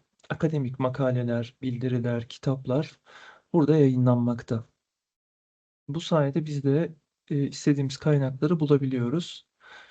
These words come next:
İster herhangi bir dil seçeneğiyle, ister Türkçe sayfalarda ara seçeneğiyle aramamızı yapabiliriz. Biz direkt Türkçe olarak gittiğimizi varsayalım. Konumuzun, e,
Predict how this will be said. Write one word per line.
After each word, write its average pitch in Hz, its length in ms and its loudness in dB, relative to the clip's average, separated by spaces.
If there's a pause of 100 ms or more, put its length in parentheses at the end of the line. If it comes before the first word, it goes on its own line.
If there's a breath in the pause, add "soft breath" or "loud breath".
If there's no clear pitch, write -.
(840 loud breath)
İster 196 280 0
herhangi 175 440 2
bir - 60 -16
dil 165 80 -12
seçeneğiyle, 143 600 -4
ister 175 360 -2
Türkçe 175 300 -6
sayfalarda 143 560 0
ara 147 160 2
seçeneğiyle 135 680 -2 (120)
aramamızı 139 540 2
yapabiliriz. 151 840 0 (300)
Biz 190 200 -2
direkt 175 240 0
Türkçe 170 300 -2
olarak 147 380 0
gittiğimizi 139 640 -2
varsayalım. 143 760 0 (680 soft breath)
Konumuzun, 180 720 2 (1120)
e, 139 40 2